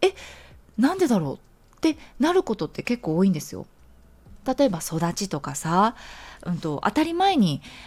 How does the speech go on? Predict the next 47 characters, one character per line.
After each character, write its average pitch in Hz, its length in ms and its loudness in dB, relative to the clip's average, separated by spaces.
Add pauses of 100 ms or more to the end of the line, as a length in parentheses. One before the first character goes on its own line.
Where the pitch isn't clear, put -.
こ 156 340 -2
う、 - 20 -8
そ 240 100 4
う - 20 6
い 226 100 8
う - 20 2
ふ - 100 -2
う 165 40 -2
に 170 60 2
育 - 20 4
っ 175 60 0
て 165 100 -10
た、 165 240 -6
お 185 80 -4
母 202 140 4
さ 165 100 -2
ん 143 60 -4
か 147 80 -4
ら 143 40 -6
言 143 100 -2
わ 170 80 2
れ 165 100 -2
て 170 100 -4
た 143 140 -8
と - 100 -10
か - 100 -14
さ、 143 120 -12
部 165 140 -2
活 226 260 0
で 226 80 2
そ 214 160 0
う - 20 6
い - 20 4
う - 20 4
の 147 80 0
が 113 120 -8
こ - 120 -12
う - 20 -8
染 - 200 2
み 190 120 6
つ 190 100 0
い 175 80 2
て - 80 -8
た 107 120 -10
と - 100 -14
か - 100 -20
さ、 220 220 -4